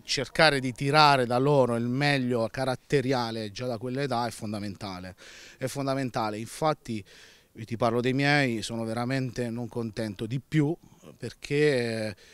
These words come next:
si lotta, lottano sempre, cercano di esprimere, eh, nel loro, nel loro piccolo, nel loro mondo,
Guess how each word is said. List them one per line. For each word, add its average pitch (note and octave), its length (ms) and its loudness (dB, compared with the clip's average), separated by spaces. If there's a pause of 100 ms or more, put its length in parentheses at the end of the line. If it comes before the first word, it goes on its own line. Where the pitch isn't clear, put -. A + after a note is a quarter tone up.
(120)
si - 220 -6
lotta, A#2+ 380 0
lottano G#2+ 320 -8
sempre, A#2 600 -4
cercano B2+ 480 -4
di A#2 100 -4
esprimere, A2+ 720 -4 (400)
eh, A#2+ 420 -2
nel C3 240 -2
loro, D#3+ 500 10
nel D3 160 0
loro E3 260 6
piccolo, C#3+ 400 0
nel C3 140 -2
loro D3 200 2
mondo, C#3 460 0